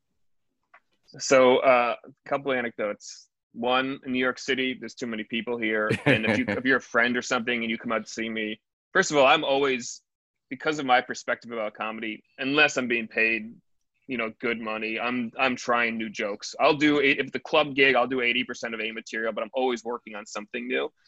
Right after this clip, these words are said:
Speaker 1: So you'll always see something new. You'll always see a new set order. You'll always see me trying to reverse jokes to see if they play better. Um, so I try not to, it, it gets you in your head to think that way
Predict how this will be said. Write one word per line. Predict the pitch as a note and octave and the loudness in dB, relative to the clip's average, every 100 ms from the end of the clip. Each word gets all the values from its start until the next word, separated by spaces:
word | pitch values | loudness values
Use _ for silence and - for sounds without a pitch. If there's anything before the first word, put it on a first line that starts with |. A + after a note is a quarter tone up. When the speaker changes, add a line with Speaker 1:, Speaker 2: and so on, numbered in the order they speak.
| _ | _
Speaker 1:
So | - | 4
you'll | C3 C3+ | 6 8
always | B2+ C3 B2+ | 8 6 2
see | - A#2+ | 0 -4
something | - D#3+ D#3 D#3 | -2 -4 -4 -6
new. | D3+ D#3 | -2 0
You'll | A#2 G#2 | 0 0
always | B2 B2 | 0 -2
see | - A2 | -4 -6
a | |
new | A2+ | -6
set | - - C#3+ | -6 2 4
order. | C#3+ D3 D3+ | 4 2 2
You'll | A2 | 0
always | A#2 A#2 | -2 -4
see | A#2+ | -8
me | A2+ | -8
trying | - A#2 | -6 -4
to | A2 | -4
reverse | A2+ A2+ - | -4 -4 -2
jokes | E3 D#3+ - | 0 0 -2
to | |
see | - | -10
if | A2+ - | -10 -12
they | - | -4
play | C#3 | -2
better. | C3+ C3+ C3+ - _ _ _ _ | 2 4 2 -2 _ _ _ _
Um, | A#2+ A#2+ A2+ A2 G2+ - _ - | 2 4 4 0 -8 -12 _ -2
so | C#3+ | 0
I | |
try | C#3+ G#3 | 2 2
not | G3+ E3+ | 2 0
to, | D3 _ _ _ _ - | -6 _ _ _ _ -6
it, | E3 - | -4 0
it | D#3+ | 4
gets | G3+ - | 2 2
you | F3+ | -4
in | C#3+ | -2
your | B2 | 2
head | D#3 C3 A2+ | 4 4 0
to | B2+ | -10
think | - C#3+ | -10 -8
that | B2 G#2 | -4 -4
way | G#2 | -6